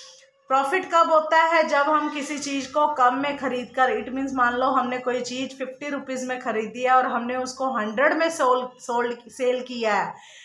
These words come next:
तो हमें क्या हुआ? profit हुआ। कम में खरीद कर ज़्यादा में बेचा तो हमें होगा profit।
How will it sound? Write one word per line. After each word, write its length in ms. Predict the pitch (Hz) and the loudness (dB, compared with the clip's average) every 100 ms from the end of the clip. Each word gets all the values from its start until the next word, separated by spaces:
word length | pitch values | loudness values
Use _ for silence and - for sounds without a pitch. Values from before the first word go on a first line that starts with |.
| - - - - - | -20 -20 -20 -8 0
तो 100 | 269 | 2
हमें 380 | 269 269 285 | 4 2 0
क्या 160 | - 302 | 4 6
हुआ? 320 | 302 277 247 | 6 4 2
profit 600 | 185 - 240 247 339 320 | 2 0 2 2 0 -2
हुआ। 360 | 302 294 277 285 | 2 4 4 2
कम 200 | 262 277 | 0 2
में 200 | 302 311 | 2 0
खरीद 340 | 294 277 269 - | 0 -2 -4 -2
कर 160 | 277 226 | -2 0
ज़्यादा 320 | 220 220 254 | 0 2 2
में 160 | 277 262 | 2 0
बेचा 320 | 262 262 269 | 0 0 0
तो 140 | 269 | 0
हमें 280 | 277 240 247 | 0 0 0
होगा 280 | 247 220 277 | -2 2 0
profit। 580 | 262 208 - 180 - | 2 0 0 -8 -12